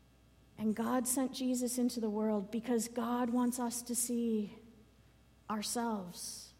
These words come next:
as God sees us. And so we have these chasms.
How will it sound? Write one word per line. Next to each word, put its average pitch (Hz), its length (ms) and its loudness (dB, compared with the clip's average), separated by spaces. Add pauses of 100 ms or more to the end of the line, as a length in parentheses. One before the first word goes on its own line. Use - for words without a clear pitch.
(120)
as 220 120 -2
God 233 360 -2
sees 180 320 -2
us. - 580 -14 (1700)
And 240 120 4
so 262 220 2
we 269 200 2
have 247 280 0
these 254 220 2
chasms. 196 880 -6